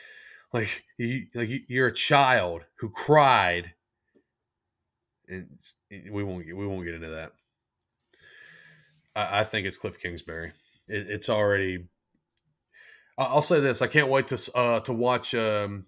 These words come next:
mid-season, uh, Hard Knocks. I don't know if you, ladies and gentlemen, I don't know if you know they're doing that. They're doing a, a mid-season level, uh, viewing of Hard Knocks, and the Arizona Cardinals are the team. That just gave me a reason to, to definitely watch that.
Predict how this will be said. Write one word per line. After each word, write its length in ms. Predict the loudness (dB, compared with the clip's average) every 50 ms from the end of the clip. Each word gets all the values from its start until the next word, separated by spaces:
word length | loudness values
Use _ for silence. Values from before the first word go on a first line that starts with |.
| _
mid-season, 720 | 0 2 2 2 2 0 0 0 0 0 0 -2 -2 0 0
uh, 180 | 0 0 0
Hard 320 | 0 2 2 4 4 4 2
Knocks. 560 | 2 0 2 0 -2 -4 -8 -10 -10 -8 -6
I 40 | -4
don't 140 | -4 -2 0
know 120 | 0 -2
if 140 | -2 -2 -4
you, 180 | -6 -6 -6 -8 -12
ladies 320 | -8 -4 -2 0 0 0
and 60 | 0 -2
gentlemen, 260 | -2 -2 0 0 0
I 40 | 0
don't 80 | 0
know 80 | 0 -2
if 120 | -4 -4
you 80 | -6 -8
know 220 | -6 -4 -4 -2
they're 100 | -2 -4
doing 240 | -2 -2 -4 -4 -4
that. 140 | -4 -4 -4
They're 100 | -2 0
doing 320 | 0 0 0 0 -2 -2
a, 300 | -2 -2 -2 -2 -2 -4 -4
a 40 | -4
mid-season 720 | -2 0 0 0 -2 -2 -2 -2 -2 -2 -4 -4 -4 -4
level, 420 | -4 -4 -2 -2 -2 -2 -2 0 0
uh, 240 | 0 0 -2 -4 -6 -6
viewing 360 | -2 0 0 0 0 -2 -6 -8
of 100 | -10 -4
Hard 300 | 0 0 0 0 0 -2
Knocks, 460 | -4 -6 -6 -8 -10 -12 -14 -14 -14
and 100 | -12 -10
the 80 | -10 -4 0
Arizona 460 | 0 2 2 2 0 -2 -2 -2 -2 -4
Cardinals 760 | -2 0 2 2 2 0 -2 -4 -4 -6 -6 -8 -10 -12 -12 _
are 100 | -10 -10
the 100 | -10 -10
team. 380 | -8 -6 -6 -6 -6 -6 -10 -14 _ _ _ _ _ _ _ _ _ _ _ _ _ _ -12
That 140 | -10 -8 -8
just 200 | -8 -8 -6 -2
gave 180 | -2 -2 0
me 140 | 0 -2 -2
a 80 | -2 -2
reason 380 | -2 -2 -4 -4 -6 -6 -8
to, 240 | -8 -8 -8 -10 -12 _ _ _ -20 -20 -20 _ _
to 60 | -18
definitely 480 | -10 -4 -2 -2 -2 -2 -4 -4 -2 -2
watch 320 | -2 -2 -2 -4 -6 -6
that. 240 | -8 -8 -8 -8 -10